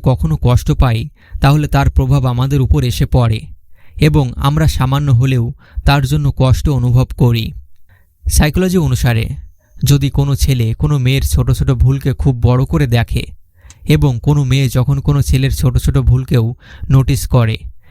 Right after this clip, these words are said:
এবং সবার সামনে তুলে ধরে, তখন বুঝবেন সেই ছেলে বা মেয়েটি একে অপরের প্রতি অনেক দুর্বল এবং তারা একে অপরকে অনেক বেশি ভালোবাসে। সাইকোলজি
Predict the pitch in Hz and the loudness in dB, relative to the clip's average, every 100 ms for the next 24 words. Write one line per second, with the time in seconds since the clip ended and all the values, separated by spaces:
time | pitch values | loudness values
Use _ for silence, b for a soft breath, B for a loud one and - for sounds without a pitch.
0 | b - 127 131 - 123 135 131 - 127 | b 0 2 0 0 0 2 0 -2 0
1 | 135 - 127 123 165 170 117 - - B | 0 0 0 2 0 0 -4 -6 -12 B
2 | B B 139 175 151 143 139 151 120 117 | B B 2 2 0 0 0 0 0 0
3 | 143 123 139 147 139 135 120 135 139 123 | -2 0 0 0 0 0 0 0 0 0
4 | 120 135 117 - 135 123 139 - 117 - | 0 0 2 2 0 0 -2 0 -4 -4
5 | B B B 143 156 120 131 120 120 113 | B B B 2 2 2 2 2 0 0
6 | 113 - - - - 127 135 117 127 123 | -4 -8 -20 -6 0 2 2 0 0 0
7 | 117 139 117 - 131 - 117 123 B B | 0 0 0 2 0 0 -2 -2 B B
8 | B 135 147 120 127 - 131 120 120 117 | B 2 2 0 0 2 0 2 2 0
9 | 117 - 127 156 - _ _ _ _ _ | -2 -2 -4 -6 -12 _ _ _ _ _
10 | _ - - 151 170 175 156 | _ -2 2 2 0 0 0